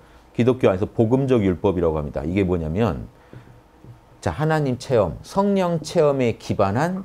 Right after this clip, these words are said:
자명한 율법이요. 제가 강조하는 양심 분석을 통해서 자명하다고 하는 짓을 하고, 자명하지 않다고 하는 건 보편 법칙에 위배됐다고 보고 안 하는 거예요. 현실에서.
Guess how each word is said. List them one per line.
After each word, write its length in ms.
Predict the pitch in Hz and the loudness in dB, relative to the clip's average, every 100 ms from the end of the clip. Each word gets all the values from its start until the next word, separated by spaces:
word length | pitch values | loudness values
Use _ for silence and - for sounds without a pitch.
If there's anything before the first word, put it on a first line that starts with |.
| - | -8
자명한 580 | - 98 110 117 113 85 | -4 0 2 2 0 0
율법이요. 480 | 85 - 80 64 - - - - - - | -2 -2 -4 -4 -10 -16 -20 -20 -20 -4
제가 300 | - 113 113 | 0 2 2
강조하는 560 | - 98 87 78 92 127 - - | 0 -4 -2 -2 -4 -6 -10 -2
양심 480 | 101 135 156 151 120 | 0 0 -2 -4 -2
분석을 440 | 117 101 104 95 | -2 0 -2 -2
통해서 440 | - 95 87 123 - | -4 -6 -4 -6 -4
자명하다고 800 | - 127 175 170 156 139 123 120 | -2 -2 0 -2 0 0 0 -2
하는 240 | 127 120 | -2 -4
짓을 220 | 104 127 | -4 -6
하고, 400 | 117 165 170 185 - - _ _ _ _ | -8 -4 -2 -2 -8 -20 _ _ _ _
자명하지 540 | - 135 165 156 143 | -2 0 2 0 0
않다고 460 | - 120 131 151 127 | 0 -2 -2 -2 0
하는 180 | 101 92 | 0 0
건 200 | 104 110 | -2 0
보편 340 | 131 - 131 | -2 0 0
법칙에 380 | 107 - - 101 | 0 -2 -4 -2
위배됐다고 720 | 87 98 104 110 92 90 82 | 0 0 2 0 0 -2 -2
보고 240 | - 90 - | -4 -6 -6
안 240 | - 101 127 | -2 0 0
하는 260 | 104 80 | -2 -4
거예요. 180 | 58 50 - _ _ _ _ - | -8 -12 -16 _ _ _ _ -8
현실에서. 500 | 160 139 - 64 | -6 -6 -10 -14